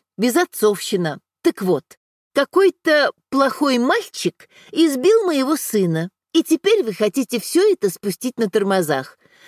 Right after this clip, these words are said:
Ваша позиция понятна. Школе неприятности не нужны, так? Только вот сделать я вам этого не позволю. И тот, кто отправил моего ребенка в больницу,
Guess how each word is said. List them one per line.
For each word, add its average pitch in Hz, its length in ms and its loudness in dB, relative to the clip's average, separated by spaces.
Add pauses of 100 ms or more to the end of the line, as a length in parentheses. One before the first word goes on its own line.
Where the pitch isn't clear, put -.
(140)
Ваша 330 360 0
позиция 320 760 0
понятна. 247 720 -4 (340)
Школе 226 460 0
неприятности 208 760 -2
не 220 160 0
нужны, 262 580 -4 (220)
так? - 420 -4 (400)
Только 208 320 0
вот 202 160 2
сделать 220 540 0
я 175 140 2
вам 165 180 0
этого 202 240 0
не 233 160 0
позволю. 202 760 0 (360)
И 285 120 0
тот, - 280 -2
кто - 200 0
отправил 226 480 2
моего 214 300 2
ребенка 208 560 0
в 190 80 -2
больницу, 202 840 -2